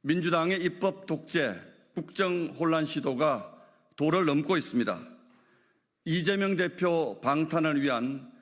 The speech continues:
검사 탄핵에 이어 내용도 절차도 위법투성이인 대통령 탄핵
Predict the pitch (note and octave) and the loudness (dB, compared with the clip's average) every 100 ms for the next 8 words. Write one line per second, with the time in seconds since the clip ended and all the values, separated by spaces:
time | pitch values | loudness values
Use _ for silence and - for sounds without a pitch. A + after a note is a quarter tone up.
0 | _ _ _ _ - E3 F3 F#3+ F#3 E3+ | _ _ _ _ -2 0 2 2 0 0
1 | D#3 C#3+ C#3 B2 G2+ F#2 - - - _ | 2 2 2 0 0 -4 -12 -20 -20 _
2 | - D#3+ F3 F#3+ F#3+ G3 G3+ F#3+ - D#3 | -2 0 2 2 2 2 0 -2 0 0
3 | D3 D#3 E3 F3+ E3+ C#3 D3 D#3+ - - | 0 -2 0 0 0 -2 -2 -2 -4 -4
4 | D3+ B2+ A2 B2+ D#3+ D#3+ - - _ _ | 0 0 0 0 -2 -8 -18 -20 _ _
5 | _ E3+ F3 G3 F3+ C#3 C3+ C#3+ - - | _ -2 0 2 2 0 -2 -6 -10 -20
6 | _ _ _ _ _ _ _ - E3+ F3+ | _ _ _ _ _ _ _ -4 2 2
7 | G3 | 2